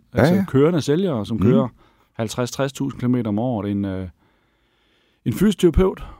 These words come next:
Speaker 2: fra, øh, fra noget, fra et stort firma nede i Kolding, som
Speaker 1: Mhm.
Speaker 2: har speciale i arbejdsmiljø, og, øh, mig selv og min, øh, og min kollega fra,
Speaker 1: Ja.
Speaker 2: fra, øh, fra J P. Jamen,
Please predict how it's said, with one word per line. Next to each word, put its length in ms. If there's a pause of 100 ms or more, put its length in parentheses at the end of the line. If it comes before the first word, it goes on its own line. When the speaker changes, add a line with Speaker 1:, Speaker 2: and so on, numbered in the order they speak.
(280)
Speaker 2:
fra, 460
øh, 160
fra 220
noget, 460
fra 120
et 80
stort 240
firma 200
nede 100
i 40
Kolding, 400
som 140
Speaker 1:
Mhm. 60
Speaker 2:
har 60
speciale 480
i 80
arbejdsmiljø, 640
og, 320 (840)
øh, 440
mig 140
selv 260
og 120
min, 260
øh, 220
og 100
min 140
kollega 380 (680)
fra, 220
Speaker 1:
Ja. 60
Speaker 2:
fra, 440
øh, 180
fra 120
J 200
P. 100 (2000)
Jamen, 300